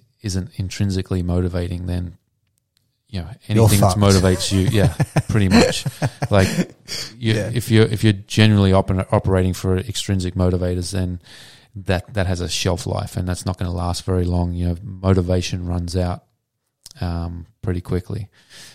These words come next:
Speaker 1: um, when it's extrinsically linked to,
Speaker 2: Yeah,
Speaker 1: to, to an
Speaker 2: hundred percent.
Speaker 1: outcome.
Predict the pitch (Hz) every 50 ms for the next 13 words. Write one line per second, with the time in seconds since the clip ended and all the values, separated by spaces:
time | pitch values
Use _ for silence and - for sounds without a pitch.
0 | _ _ - 90 85 85 85 85 87 92 90 87 - - - - - - _ _
1 | _ _ _ _ _ _ _ _ _ - - - - 95 90 90 90 - - 90
2 | 85 90 90 85 87 92 92 92 - - - - _ _ _ _ _ - - 101
3 | 95 95 92 98 104 95 95 - - 101 95 87 87 87 85 - - 87 87 85